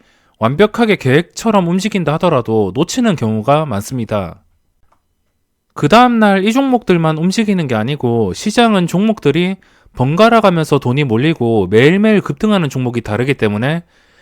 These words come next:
이것도 보고 또 당일 급등했던 종목들을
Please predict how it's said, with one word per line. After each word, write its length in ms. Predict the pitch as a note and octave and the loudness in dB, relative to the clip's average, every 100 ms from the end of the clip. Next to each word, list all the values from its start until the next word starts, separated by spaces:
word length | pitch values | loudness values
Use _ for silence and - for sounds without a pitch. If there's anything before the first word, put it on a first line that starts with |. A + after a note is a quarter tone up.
| _ _ | _ _
이것도 560 | G3+ A3+ C4 B3+ G#3+ F3 | 0 4 4 2 0 2
보고 420 | C3+ C3 G3 G3+ | 0 2 0 0
또 100 | - | -4
당일 380 | E3+ - E3 G3+ | -4 -2 0 2
급등했던 580 | F3 D#3+ A3+ G#3 - D#3+ | 0 -2 0 0 0 -2
종목들을 800 | D#3+ F3+ E3+ C3+ A#2+ A#2 G2+ D2+ | 0 -2 -2 -2 2 2 0 -4